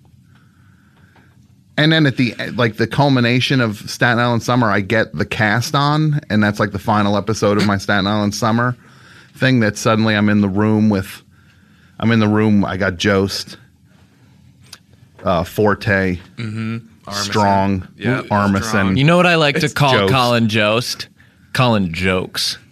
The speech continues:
Speaker 1: Mm-hmm.
Speaker 3: Because that's what he's bringing to the table.
Speaker 1: Okay. Marshall, Penny Marshall, get her in the room.
Speaker 2: Mm-hmm.
Speaker 1: Uh, the
Speaker 2: Moy-,
Speaker 1: other, the
Speaker 2: Moynihan.
Speaker 1: other, Moynihan.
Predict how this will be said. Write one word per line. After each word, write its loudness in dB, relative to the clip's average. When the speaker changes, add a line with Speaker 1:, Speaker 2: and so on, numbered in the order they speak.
Speaker 1:
Mm-hmm. -4
Speaker 3:
Because 0
that's 0
what 4
he's 0
bringing 2
to 2
the 0
table. -2
Speaker 1:
Okay. -2
Marshall, 0
Penny 0
Marshall, 0
get -6
her 0
in 2
the 0
room. 0
Speaker 2:
Mm-hmm. -4
Speaker 1:
Uh, -2
the -4
Speaker 2:
Moy-, 0
Speaker 1:
other, -2
the -16
Speaker 2:
Moynihan. -2
Speaker 1:
other, -18
Moynihan. 0